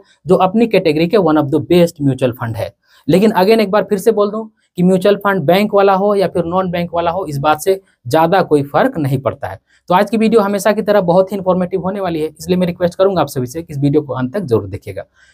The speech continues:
तो स्वागत है आप सभी का एक नई वीडियो में, आशा करता हूँ आप सब अच्छे होंगे। मैं हूँ अनवर अंसारी, चलिए पेश करते हैं। तो अब आप देख सकते हैं मैंने यहाँ पे कुछ बेस्ट बैंक की तरफ से आने वाले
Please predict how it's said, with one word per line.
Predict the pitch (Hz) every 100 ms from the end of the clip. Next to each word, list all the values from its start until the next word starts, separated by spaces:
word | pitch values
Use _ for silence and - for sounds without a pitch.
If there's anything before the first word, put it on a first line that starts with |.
| _
तो | 151
स्वागत | 175 180 208
है | 196
आप | 190
सभी | 180 190
का | 180
एक | 175
नई | 180
वीडियो | 160 143
में, | 160
आशा | 151 143 170
करता | 165 165
हूँ | 160
आप | 147
सब | 151
अच्छे | 151 -
होंगे। | 139 139 135
मैं | 139 143
हूँ | 165
अनवर | 151 143
अंसारी, | 135 139 139
चलिए | 139 127 147
पेश | - 117 104
करते | - 95 117
हैं। | 110 123 101 - _ _ _ _ _ _ _
तो | 214
अब | 233 240
आप | 247
देख | 190 254
सकते | 254 240 240
हैं | 190 156 156 - 139
मैंने | 175 214 254
यहाँ | 233 226
पे | 233
कुछ | 226 226 143
बेस्ट | 131 220 202 - -
बैंक | 120 101 170 240 277
की | 254
तरफ | 233 226
से | 220 208
आने | 190 214
वाले | 170 151